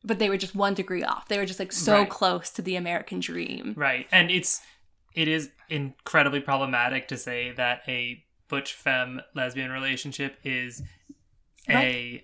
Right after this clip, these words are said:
Speaker 2: a, uh, is a heteronormative relationship. That is not
Speaker 1: That is not true, but they, they, like, gained privilege by, like, actively playing on that in the
Speaker 2: Right.
Speaker 1: court. That's what I'm saying.
Speaker 2: Right, right.
Speaker 1: Because, yeah, you're right. Like, obviously, no, but, like,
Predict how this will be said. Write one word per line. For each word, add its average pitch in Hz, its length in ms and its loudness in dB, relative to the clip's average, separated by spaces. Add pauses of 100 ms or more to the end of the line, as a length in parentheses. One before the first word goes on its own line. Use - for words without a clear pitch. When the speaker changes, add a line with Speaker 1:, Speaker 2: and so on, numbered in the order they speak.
Speaker 2:
a, 147 40 2
uh, 120 320 4 (180)
is 143 160 0
a 127 40 -2
heteronormative 127 680 -2
relationship. 156 560 -2
That 135 140 2
is 117 140 -4
not 127 480 2
Speaker 1:
That 247 160 10
is 262 120 2
not 262 240 6
true, 320 340 2 (140)
but 220 300 8
they, 247 220 6
they, 233 220 2
like, 202 200 -6
gained 233 340 0
privilege 220 360 -4
by, 190 120 2
like, 180 240 -2
actively 190 460 -2
playing 185 760 -6
on 175 380 -4
that 156 360 0
in 185 180 -4
the 175 80 -6
Speaker 2:
Right. 147 220 0
Speaker 1:
court. - 180 0 (500)
That's 208 240 4
what 190 100 -6
I'm - 260 -2
saying. - 340 -4
Speaker 2:
Right, 139 320 0
right. 147 240 -2 (160)
Speaker 1:
Because, 220 240 2
yeah, 170 100 2
you're - 160 -4
right. - 140 -6
Like, - 160 -2
obviously, 185 420 4
no, 185 320 2
but, - 160 2
like, 214 220 -2